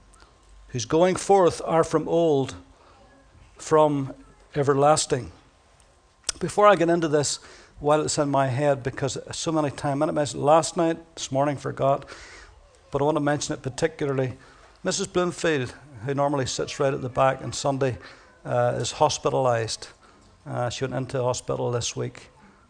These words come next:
and, uh, so, dear helper, she spent Christmas in the hospital, and, uh, she's not pleased about that, but she hasn't really been well. You, you can see that. She's got quite frail,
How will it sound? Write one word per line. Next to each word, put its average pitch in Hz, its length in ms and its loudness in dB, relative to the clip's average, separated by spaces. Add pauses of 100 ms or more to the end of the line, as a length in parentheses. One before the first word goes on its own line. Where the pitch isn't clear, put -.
(120)
and, 117 340 -6
uh, 117 240 -2
so, 123 300 -4
dear 135 220 -4
helper, 123 300 -4
she - 140 -10
spent 120 460 -6
Christmas - 540 -8
in 127 40 -12
the 104 80 -8
hospital, 120 540 -8 (720)
and, 117 400 -2
uh, 117 160 -2
she's 123 200 -8
not 135 220 -2
pleased 131 260 -2
about 120 200 -8
that, 139 340 0 (640)
but 131 160 -6
she 135 120 -2
hasn't 190 320 6
really 170 280 4
been 147 320 0
well. 135 380 4
You, 131 100 -6
you 139 180 -6
can 127 100 -6
see 156 260 -2
that. 131 260 2
She's 123 140 -8
got 139 180 -6
quite 160 320 0
frail, 143 560 0